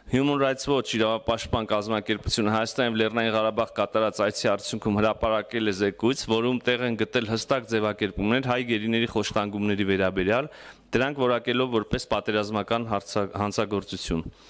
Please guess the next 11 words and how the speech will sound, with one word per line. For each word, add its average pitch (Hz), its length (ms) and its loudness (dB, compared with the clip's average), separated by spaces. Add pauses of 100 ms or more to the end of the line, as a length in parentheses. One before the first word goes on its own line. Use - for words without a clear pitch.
(380)
Հայ 113 220 0
գերիների 131 400 0
վերադարձի 117 560 0
խնդրին 120 380 0
է 120 60 2
անդրադարձել 110 640 0
նաև 117 180 0
Freedom 117 400 0
House 107 320 -2
իրավապաշտպան 95 760 0
կազմակերպությունը։ 92 920 -4